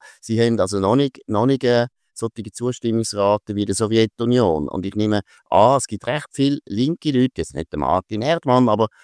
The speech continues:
wo gern ab und zu mal in die D D R gereist sind oder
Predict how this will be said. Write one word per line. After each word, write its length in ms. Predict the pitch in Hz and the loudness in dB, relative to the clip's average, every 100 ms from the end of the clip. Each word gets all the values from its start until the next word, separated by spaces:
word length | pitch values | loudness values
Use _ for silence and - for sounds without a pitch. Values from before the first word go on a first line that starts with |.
| _ - | _ -2
wo 120 | 104 | -2
gern 340 | - 67 95 92 | -2 -2 0 2
ab 160 | 92 - | 0 -2
und 140 | 90 | -10
zu 120 | - | -6
mal 280 | 90 87 87 | -4 -2 -2
in 60 | 92 | -4
die 60 | 113 | -4
D 80 | 123 | -2
D 100 | 131 | 0
R 140 | 147 - | 0 0
gereist 400 | 127 131 127 - | -2 -2 -4 -4
sind 240 | 123 113 | -2 -2
oder 220 | 110 110 | -2 -6